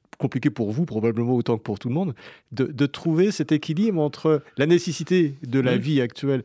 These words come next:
Speaker 1: où si
Speaker 2: Mhm.
Speaker 1: on ne répond pas aux, aux mails, et cetera,
Speaker 2: Ouais, ouais.
Speaker 1: les gens finalement disent, « T'as disparu, comment ça se fait, et cetera. » Et
Speaker 2: Ouais.
Speaker 1: puis ce moment, ces moments où on, on doit replonger, euh, sur soi. J'ai l'impression, en lisant votre livre, que vous êtes très opportuniste.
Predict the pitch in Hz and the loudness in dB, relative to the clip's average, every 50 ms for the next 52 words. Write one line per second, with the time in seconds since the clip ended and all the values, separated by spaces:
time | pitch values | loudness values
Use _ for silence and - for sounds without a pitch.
0 | _ - 143 123 - - 156 139 120 131 131 110 113 131 - - 131 127 120 117 | _ -6 -6 -4 2 2 2 2 2 0 -2 -2 -2 -6 -2 0 0 2 2 2
1 | 113 110 107 110 110 110 113 113 117 123 123 131 139 139 120 120 - - 110 - | 0 0 0 0 0 2 2 2 0 0 0 0 0 0 0 -2 -4 -6 -8 -6
2 | 113 110 113 120 120 117 - 156 131 120 127 123 107 143 139 123 - 127 113 117 | -4 -4 -2 -2 0 2 2 2 4 4 2 2 2 0 0 0 -2 -2 -2 -2
3 | 107 127 113 123 139 120 107 104 101 113 110 101 113 113 - - 104 101 107 127 | -2 -2 -2 -2 -2 -2 -2 -2 -2 -4 -6 -6 -6 -8 -6 -8 -8 -4 -2 0
4 | 147 143 131 123 113 107 - 110 98 - - 113 104 - 117 - 110 110 147 160 | -2 0 -2 -4 -6 -4 -4 -6 -6 -4 -6 -6 -6 -6 -10 -10 -10 -10 -10 -12
5 | - - - - - - _ _ _ - 139 131 131 131 120 185 190 - - 165 | -12 -14 -20 -20 -20 -20 _ _ _ -2 -2 0 2 2 2 2 0 0 2 2
6 | 156 151 156 165 160 175 175 156 - - 196 196 185 180 165 170 180 196 214 233 | 2 4 4 2 2 0 -2 -4 0 0 2 4 4 2 2 2 0 0 -2 -4
7 | _ _ - - - _ - 147 151 151 151 143 139 - 139 127 139 156 127 107 | _ _ -20 -20 -20 _ -2 2 2 4 2 2 -2 -4 -4 0 2 0 0 0
8 | - 127 147 185 - - 170 165 160 147 135 147 170 175 180 185 185 180 156 - | -2 0 0 0 0 -2 -4 -2 -2 -2 -2 0 0 2 2 2 0 -2 -2 -4
9 | - 123 123 127 127 - - 151 - - - 143 139 135 139 _ _ _ _ _ | -4 -4 -2 -2 -2 -4 -6 -10 -10 -8 -4 -2 -2 -2 -2 _ _ _ _ _
10 | _ - - - - 180 202 233 226 - 240 226 - - 254 240 185 151 139 156 | _ -20 -12 -2 0 4 4 4 4 4 2 2 2 0 0 2 2 2 2 2
11 | 151 175 165 170 170 - 247 240 - - 180 180 170 - - - - - _ _ | 0 2 0 0 0 0 -2 -2 0 0 0 0 0 -2 -8 -20 -20 -20 _ _
12 | _ _ _ _ - 170 135 127 180 175 208 202 - - 226 180 196 - - 170 | _ _ _ _ -12 -10 -4 0 2 2 2 2 2 0 2 2 2 2 2 -2
13 | - - 151 127 120 110 - - - _ | 0 0 -2 -2 -2 -4 -8 -14 -18 _